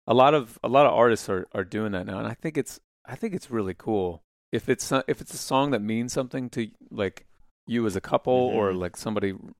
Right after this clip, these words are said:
Speaker 1: really loves, I think it's a great gift.
Speaker 2: I gotta give a, th-, th-, I love that idea.
Speaker 1: Mm-hmm.
Speaker 2: Let me say that first.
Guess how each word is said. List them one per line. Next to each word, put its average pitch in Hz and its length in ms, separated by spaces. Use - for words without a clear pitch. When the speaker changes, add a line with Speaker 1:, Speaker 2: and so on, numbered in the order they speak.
Speaker 1:
really 104 200
loves, 98 240
I - 80
think 165 160
it's - 120
a - 20
great 87 220
gift. - 140
Speaker 2:
I 127 60
gotta 139 220
give 101 220
a, 95 100
th-, 110 260
th-, - 280
I 127 120
love 117 600
that 90 180
idea. - 400
Speaker 1:
Mm-hmm. 101 240
Speaker 2:
Let 101 80
me 104 60
say 98 180
that 87 160
first. 80 380